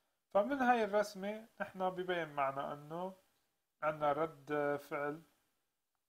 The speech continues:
هون بالمسند ب، وعنا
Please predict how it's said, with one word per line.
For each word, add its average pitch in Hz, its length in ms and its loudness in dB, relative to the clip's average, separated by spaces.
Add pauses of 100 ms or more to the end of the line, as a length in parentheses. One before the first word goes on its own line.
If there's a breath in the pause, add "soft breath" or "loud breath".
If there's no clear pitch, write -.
(600)
هون 151 600 -2
بالمسند 135 640 -6
ب، 170 160 0
وعنا 143 540 -2